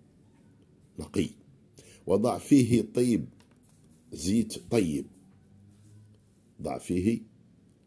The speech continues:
زيت، زيت زيتون يكون بدون ملح، زيت طيب، واقرأ عليه الفاتحة عدد خمسة وسبعون مرة، خمسة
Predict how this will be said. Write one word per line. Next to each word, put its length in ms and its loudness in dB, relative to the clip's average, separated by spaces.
زيت، 480 -4
زيت 340 -2
زيتون 640 -6
يكون 280 -4
بدون 380 -4
ملح، 460 -10
زيت 400 -4
طيب، 380 2
واقرأ 320 -2
عليه 480 0
الفاتحة 800 -4
عدد 300 -4
خمسة 580 -6
وسبعون 760 -4
مرة، 460 -10
خمسة 480 -14